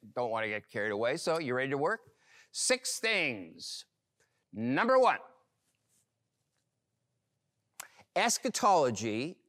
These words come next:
is, you go, keep that one there, man. Eschatology is not something that is about a calendar,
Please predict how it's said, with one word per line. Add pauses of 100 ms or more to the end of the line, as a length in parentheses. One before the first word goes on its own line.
(140)
is, (1500)
you
go, (540)
keep
that
one
there,
man. (840)
Eschatology (120)
is (540)
not
something
that (960)
is
about (100)
a (200)
calendar,